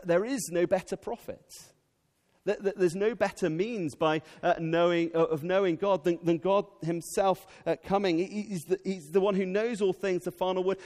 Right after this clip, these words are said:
Uh, he's the final word because there's nothing better, uh, to speak of him. But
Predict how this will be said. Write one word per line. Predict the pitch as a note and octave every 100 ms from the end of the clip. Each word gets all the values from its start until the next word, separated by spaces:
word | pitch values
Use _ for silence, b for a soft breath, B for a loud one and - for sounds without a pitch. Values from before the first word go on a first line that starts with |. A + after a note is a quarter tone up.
| B
Uh, |
he's | - G3
the | G3
final | G#3+ A3+ G#3
word | G#3
because | G3+ F#3
there's | G3+ F#3+
nothing | G#3 G#3+ E3
better, | - G#3 - G3 B B
uh, | F#3 F#3 -
to | F#3
speak | - - G3+ - _ - b b
of | F3 F#3 -
him. | D3 C#3 C3 D#3+ D#3+ _
But | F3+ E3+